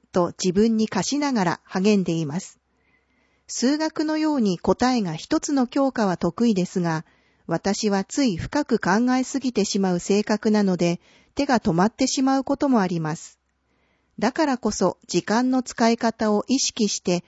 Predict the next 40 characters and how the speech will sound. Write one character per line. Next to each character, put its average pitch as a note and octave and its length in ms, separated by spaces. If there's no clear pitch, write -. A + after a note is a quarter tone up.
効 G#3 220
率 D4+ 260
的 C#4 260
に B3+ 160
勉 G#3+ 240
強 B3+ 220
す B3 200
る A#3+ 140
よ A#3+ 180
う F#3 60
心 G#3 380
が A3+ 140
け A3 140
て G3 100
い F3 140
ま D#3 180
す。 - 260
将 C#4 320
来 G3+ 240
は F3 220
ど B3+ 160
ん E4 100
な D4 120
こ C4 120
と C#4+ 140
で C#4 120
も G3 160
楽 G3+ 240
し A#3+ 160
め A3+ 120
る F#3 140
大 D3+ 60
人 G3 160
に A3 120
な G#3+ 100
り G#3 140
た A3 140
い G#3+ 100
で F3 160
す。 - 220